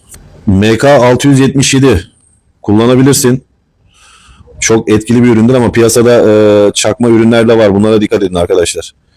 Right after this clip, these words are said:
Herkes birbirini burada dolandırıyor artık. B C A kullanılmalı mı? Antrenman sonrası kullanabilirsiniz arkadaşlar. Kaslarınızı toparlaması için.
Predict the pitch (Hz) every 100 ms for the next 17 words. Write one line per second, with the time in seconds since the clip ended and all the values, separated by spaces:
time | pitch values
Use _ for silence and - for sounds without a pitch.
0 | _ 101 101 110 101 104 104 107 101 95
1 | 95 92 92 92 87 85 - - _ _
2 | _ _ _ - - - 117 120 131 127
3 | 127 127 127 127 120 117 117 127 127 127
4 | 127 117 110 - 120 113 113 110 104 98
5 | 92 95 - 85 101 98 104 104 113 107
6 | 101 104 104 98 101 -